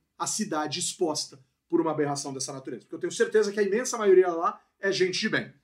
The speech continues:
Mas, desculpem, vocês pagam o preço também, também de talvez terem essas pessoas que lá estavam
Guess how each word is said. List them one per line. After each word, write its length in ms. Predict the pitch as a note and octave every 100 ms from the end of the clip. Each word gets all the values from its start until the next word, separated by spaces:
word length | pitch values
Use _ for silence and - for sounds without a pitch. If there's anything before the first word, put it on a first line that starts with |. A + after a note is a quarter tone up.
| _
Mas, 420 | D#3 G3 F#3+ -
desculpem, 580 | - A3+ - G3+ - E3+ - _
vocês 300 | F#3+ - F#3+
pagam 340 | F#3 F3 D#3 F#3
o 60 |
preço 440 | F#3+ F3 F3 - - _ _ _
também, 580 | A#3+ C4+ A#3+ B3 C4+ - _ _ _ _ -
também 480 | B3 G3 F#3+ G3+ - _
de 220 | - -
talvez 560 | - C#4 G3+ G3 F#3+ -
terem 320 | - G3 F3+
essas 240 | F#3 - F#3+
pessoas 500 | A3 - G3 D#3+ C#3+
que 100 | F#3+
lá 140 | G3
estavam 500 | A3+ - F#3+ F3+ F3+